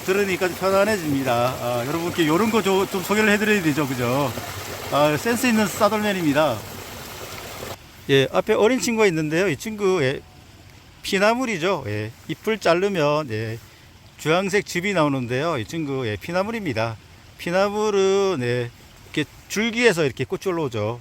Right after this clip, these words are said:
예, 노란색으로 예쁜, 예, 피나물을 여러분께 소개를 해드립니다. 예, 앞에 있는, 예, 이 친구는, 예, 애기갱이는, 예,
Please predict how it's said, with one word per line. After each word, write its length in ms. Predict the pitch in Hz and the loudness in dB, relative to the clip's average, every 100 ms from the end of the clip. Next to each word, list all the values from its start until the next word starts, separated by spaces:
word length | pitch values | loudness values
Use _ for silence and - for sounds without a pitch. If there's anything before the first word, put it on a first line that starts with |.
| - | -12
예, 140 | 98 95 | -12 -8
노란색으로 520 | 107 151 170 196 175 | -4 -2 0 0 0
예쁜, 460 | 139 - 143 135 123 | -2 -4 -8 -6 -6
예, 180 | 98 95 - - - - - | -6 -8 -14 -20 -20 -20 -16
피나물을 680 | - 170 180 190 175 160 180 | -6 0 2 0 -2 -2 0
여러분께 400 | 147 135 120 139 | -2 -4 -6 -6
소개를 340 | - 135 143 | -6 -6 -4
해드립니다. 640 | 151 160 147 123 117 151 165 - | -4 -6 -4 -4 -2 -4 -4 -4
예, 160 | 123 131 | -2 0
앞에 360 | 175 - 240 233 | -2 0 0 0
있는, 420 | 220 220 226 175 | 0 2 2 2
예, 120 | 147 | 0
이 100 | 139 135 | 0 -4
친구는, 440 | 214 208 196 226 | -4 -2 0 0
예, 140 | 113 107 - | -2 -6 -4
애기갱이는, 800 | 165 170 196 233 233 214 208 190 | -2 0 2 2 2 2 2 2
예, 160 | 139 | 0